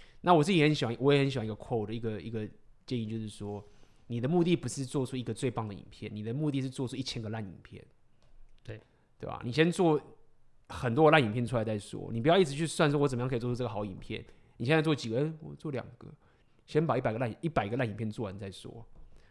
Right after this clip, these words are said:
Speaker 1: 我觉得这个想法的话，你就会开始一直做，做，做，做，做过去的时候，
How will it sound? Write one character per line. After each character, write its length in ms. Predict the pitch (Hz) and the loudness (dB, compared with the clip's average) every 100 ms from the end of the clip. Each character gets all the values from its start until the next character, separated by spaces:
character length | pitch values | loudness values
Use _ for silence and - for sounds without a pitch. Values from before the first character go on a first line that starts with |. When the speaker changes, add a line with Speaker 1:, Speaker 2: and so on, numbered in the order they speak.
| - - | -20 -6
Speaker 1:
我 120 | 127 | 0
觉 80 | 127 | 2
得 40 | |
这 60 | 156 | 4
个 80 | 170 | 4
想 160 | 135 | 2
法 80 | 127 | 0
的 60 | 113 | 0
话， 140 | 123 | -2
你 40 | |
就 120 | 110 143 | 2 2
会 40 | |
开 140 | 135 | 2
始 80 | 127 | 0
一 80 | 113 | -2
直 100 | 110 | -8
做， 160 | 107 107 | -6 -8
做， 140 | 107 | -8
做， 160 | 107 104 | -8 -6
做， 280 | 135 120 | -2 -2
做 220 | 113 160 139 | -2 -2 0
过 160 | 147 | 0
去 200 | 135 139 | -2 -4
的 40 | 113 | -2
时 80 | |
候， 300 | 127 117 104 | -2 -2 -4